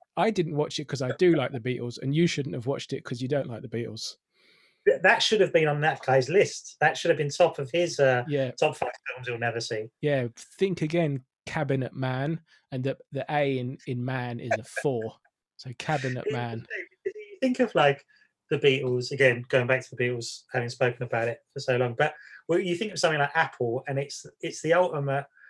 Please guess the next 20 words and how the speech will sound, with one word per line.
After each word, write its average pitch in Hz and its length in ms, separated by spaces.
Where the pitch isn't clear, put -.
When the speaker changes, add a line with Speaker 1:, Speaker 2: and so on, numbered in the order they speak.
Speaker 2:
I 175 60
like 214 240
those 156 220
stories 127 340
of 127 120
people 131 320
that 123 80
have 127 120
a 127 40
lot 127 180
of 123 80
money 117 440
that 139 140
try 127 280
and 120 280
become 117 520
philanthropists 123 840
and 127 140
fund 120 360
things, 117 400